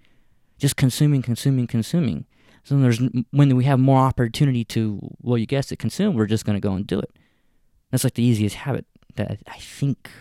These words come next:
a lot of us are starting to create. "Well, let's consume more of our phone. Let's consume more people. Let's consume more drink. Let's com-, consume more food. Let's consume more time." It's just whatever we can do con-, to consume. And one of the issues with that, and let's hope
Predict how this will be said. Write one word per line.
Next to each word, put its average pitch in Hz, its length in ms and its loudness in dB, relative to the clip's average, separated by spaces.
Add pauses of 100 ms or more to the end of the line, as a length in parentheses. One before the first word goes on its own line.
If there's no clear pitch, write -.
(120)
a 113 100 -16
lot 110 200 -4
of 110 80 -6
us 110 200 -10
are 110 160 -8
starting 110 320 -8
to - 100 -12
create. 117 340 -8 (360)
"Well, 131 100 4
let's 123 80 2
consume 113 320 2
more 101 160 0
of 98 40 -2
our 101 60 -4
phone. - 300 -12 (120)
Let's 135 220 4
consume 110 400 0
more 104 220 -2
people. - 400 -10
Let's 113 180 -2
consume 110 420 0
more 95 140 -6
drink. 135 320 -4
Let's 107 140 -10
com-, 107 320 -4 (180)
consume 110 360 -2
more 101 180 -6
food. 113 420 -6 (540)
Let's - 160 -2
consume 117 420 4
more 107 220 2
time." 110 540 -10 (760)
It's - 320 -10
just 107 320 -6
whatever 117 300 2
we 117 140 2
can - 100 -8
do 104 100 -2
con-, - 220 -16
to 107 100 -6
consume. - 540 -8
And - 320 -8
one 147 80 -4
of 143 80 -6
the 110 140 -2
issues 104 260 -10
with 104 140 -12
that, 101 400 -12
and 101 240 -12
let's - 300 -14
hope 120 240 -12